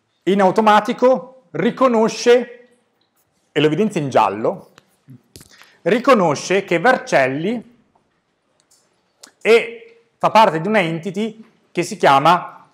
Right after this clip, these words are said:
sys punto geocity, dove sys sta per sistema,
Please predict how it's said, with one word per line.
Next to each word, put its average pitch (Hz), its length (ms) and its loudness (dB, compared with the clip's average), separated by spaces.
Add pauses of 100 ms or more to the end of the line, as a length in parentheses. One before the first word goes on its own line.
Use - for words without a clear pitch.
(100)
sys - 600 -6
punto 139 720 -4
geocity, 117 840 -6 (540)
dove 131 200 -8
sys 196 380 -6
sta 127 200 -4
per 110 140 -8
sistema, 135 800 -8